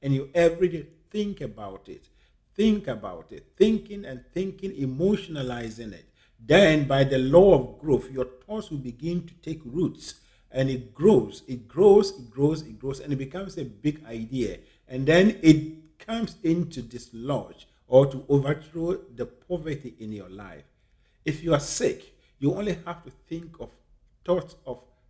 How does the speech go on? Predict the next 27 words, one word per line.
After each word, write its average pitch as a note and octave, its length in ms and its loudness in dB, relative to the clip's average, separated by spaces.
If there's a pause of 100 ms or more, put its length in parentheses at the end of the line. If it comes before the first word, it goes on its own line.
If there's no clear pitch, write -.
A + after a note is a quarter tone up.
(520)
health. - 460 -4 (680)
Look E3 320 2
at C#3 260 -10
everything D#3+ 500 -4
from C#3 400 -14 (260)
the C3 140 -10
right C#3 360 -4
perspective. E3 680 -12 (180)
A - 40 -16
human F3 420 -8
being D#3 240 -6
is B2+ 140 -10
God C#3+ 500 -4
incarnate, C#3+ 540 -16 (100)
and B2+ 100 -12
he A#2+ 60 -14
cannot C#3 340 -12
be B2 100 -12
sick. - 420 -14 (520)
Therefore, D3+ 560 2
you B2+ 120 -6
keep - 300 -20
on E3 220 -10
declaring, A#2+ 640 -12
you A2 100 -18
keep F#3 260 -14
on F3 140 -10